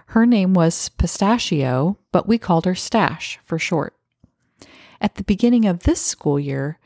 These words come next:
she got very sick, and she maybe only made it to one day of school at the beginning of the year.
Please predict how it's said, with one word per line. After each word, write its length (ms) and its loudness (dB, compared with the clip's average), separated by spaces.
she 180 -4
got 200 2
very 280 2
sick, 540 -4
and 160 2
she 180 -2
maybe 560 2
only 320 2
made 240 2
it 120 -4
to 160 -6
one 360 0
day 180 2
of 100 -2
school 680 -8
at 140 -8
the 80 -8
beginning 360 -4
of 100 -8
the 60 -6
year. 360 -8